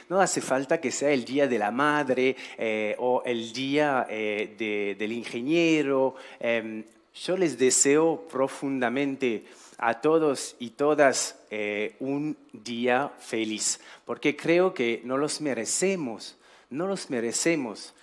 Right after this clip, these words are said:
Así que feliz día y feliz vida a todos y todas. Bueno, antes de responder a la segunda pregunta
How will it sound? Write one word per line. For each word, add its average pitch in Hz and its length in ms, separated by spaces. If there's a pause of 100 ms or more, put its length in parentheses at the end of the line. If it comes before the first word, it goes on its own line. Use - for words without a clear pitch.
(200)
Así 127 300
que 113 460
feliz 147 380
día 165 380
y 120 60
feliz 120 380
vida 165 460
a 110 200
todos 143 360
y 113 60
todas. 104 560 (1040)
Bueno, 120 360 (500)
antes 135 440
de 127 280
responder 127 480
a 123 40
la 110 120
segunda 143 560
pregunta 131 720